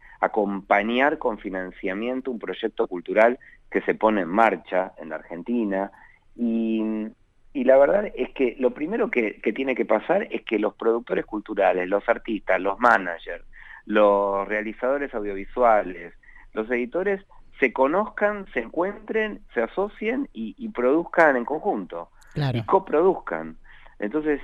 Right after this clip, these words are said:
Speaker 1: nosotros tenemos que lograr esa, esa plataforma que empieza mañana y,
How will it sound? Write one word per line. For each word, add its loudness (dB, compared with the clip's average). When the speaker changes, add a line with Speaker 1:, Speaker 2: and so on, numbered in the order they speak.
Speaker 1:
nosotros -2
tenemos -2
que 0
lograr 2
esa, -2
esa -2
plataforma -6
que 4
empieza 4
mañana 0
y, -10